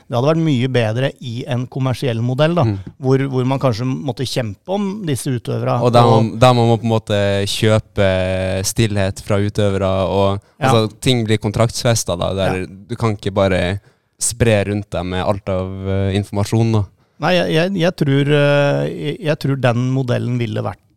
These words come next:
Speaker 1: eh, mye bedre. Men det måtte også ligge noe til grunn, litt som det er i amerikansk idrett, da, at de beste laga, dem må hele tida, dem, i drafta da, i amerikansk idrett, så, så får de beste laga, eh, de dårligste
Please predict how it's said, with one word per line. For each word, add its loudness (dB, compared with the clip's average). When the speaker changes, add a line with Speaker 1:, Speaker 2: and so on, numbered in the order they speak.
Speaker 1:
eh, -4
mye -4
bedre. 0
Men -2
det 2
måtte 0
også 0
ligge 0
noe 2
til -2
grunn, 2
litt -6
som 0
det 6
er 2
i 2
amerikansk 0
idrett, 0
da, 0
at -8
de -2
beste 0
laga, 4
dem 2
må 4
hele 4
tida, 2
dem, 0
i -2
drafta 2
da, 6
i 2
amerikansk -2
idrett, 0
så, 0
så -4
får 2
de -2
beste -2
laga, 4
eh, 6
de 2
dårligste 2